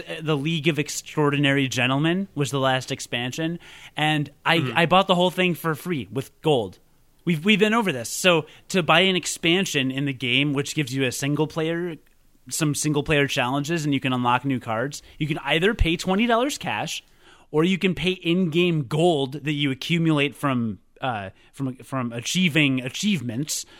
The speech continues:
Speaker 1: And John always said, "Well, it's more efficient to spend your gold on packs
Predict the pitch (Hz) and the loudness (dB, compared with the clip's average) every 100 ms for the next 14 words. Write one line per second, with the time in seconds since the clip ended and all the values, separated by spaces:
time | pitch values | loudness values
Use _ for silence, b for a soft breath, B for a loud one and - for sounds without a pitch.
0 | B B _ 147 151 143 135 120 b b | B B _ 0 2 2 0 -6 b b
1 | b 120 180 220 220 160 139 - 139 131 | b -2 2 4 2 2 0 0 0 2
2 | 156 151 131 - - - _ _ _ _ | 2 0 0 -4 -6 -10 _ _ _ _
3 | - - 147 151 131 - - 339 - 143 | -20 -4 2 2 2 -2 -4 -2 0 -2
4 | 147 - b - 165 - 170 151 151 156 | -4 -8 b -8 -4 0 0 0 0 2
5 | 143 139 - 131 113 - - 285 214 143 | 2 0 -4 -6 -6 -10 -6 -2 -2 -2
6 | - - - | -8 -10 -10